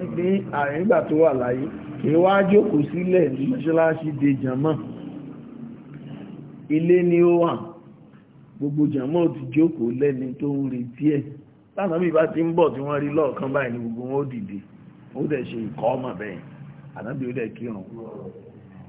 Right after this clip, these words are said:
Tánàbí bá kírun tán, tó bá ní náfìlà, tó bá gbé ìrun Zuhr, Asri ni, Maghrib, Isha, yóò padà wọlé rẹ̀ lọ, yóò lọ yan náfìlà náà. Yóò yan náfìlà nínú ilé rẹ̀, kó tún máa bọ̀ mọ́ṣáláṣí.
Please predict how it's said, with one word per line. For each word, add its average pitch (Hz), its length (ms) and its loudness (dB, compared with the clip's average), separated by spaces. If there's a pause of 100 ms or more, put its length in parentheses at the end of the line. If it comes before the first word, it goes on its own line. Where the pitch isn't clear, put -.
(140)
Tánàbí 165 460 0
bá 160 180 6
kírun 143 400 -2
tán, 147 240 -4
tó 170 140 0
bá 165 200 2
ní 165 160 2
náfìlà, 160 540 2 (460)
tó 156 140 -12
bá 160 160 6
gbé 170 200 2
ìrun 135 340 -2
Zuhr, 147 320 4 (120)
Asri 143 500 -2
ni, 107 200 -4 (1120)
Maghrib, 156 460 2
Isha, 147 240 2 (100)
yóò 180 400 4
padà 139 340 -2
wọlé 135 440 2
rẹ̀ 113 140 -2
lọ, 120 140 -4
yóò 131 180 -4
lọ 117 140 -4
yan 110 220 -8
náfìlà 120 360 -8
náà. 80 180 -12 (1120)
Yóò 175 340 8
yan 147 220 0
náfìlà 151 400 0
nínú 131 220 -6
ilé 135 180 -2
rẹ̀, 110 160 -6 (120)
kó 147 140 -6
tún 143 180 -6
máa 127 140 -4
bọ̀ 117 140 -4
mọ́ṣáláṣí. 127 600 -6